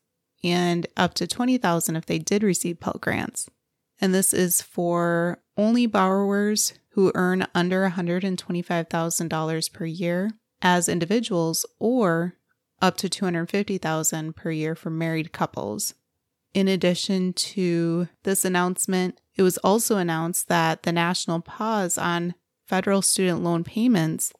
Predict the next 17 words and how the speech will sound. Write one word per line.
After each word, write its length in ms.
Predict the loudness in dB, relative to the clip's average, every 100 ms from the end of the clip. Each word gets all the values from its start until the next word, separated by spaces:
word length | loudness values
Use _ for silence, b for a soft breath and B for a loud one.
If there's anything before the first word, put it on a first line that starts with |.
| _ _ _
was 460 | 2 4 4 2 -2 0
once 380 | 4 4 4 2
again 300 | 2 2 2
extended 800 | 0 0 0 0 0 -2 -4 -8 _ -20
through 440 | -6 0 2 4
the 220 | 2 2
end 320 | 2 2 0 -2
of 180 | -4 -6
twenty 380 | -2 0 0
twenty-two, 760 | -2 -4 -2 -2 -4 -6 -6 -4
so 260 | -2 0
through 440 | -2 -6 -2 0 0
December 560 | 0 0 -2 0 -2
thirty-first, 840 | -2 -4 -4 -8 -4 0 2 0 -4
twenty 280 | -4 -4 -4
twenty-two, 720 | -4 -2 -4 -2 -2 -2 -4 -4
and 340 | -4 -2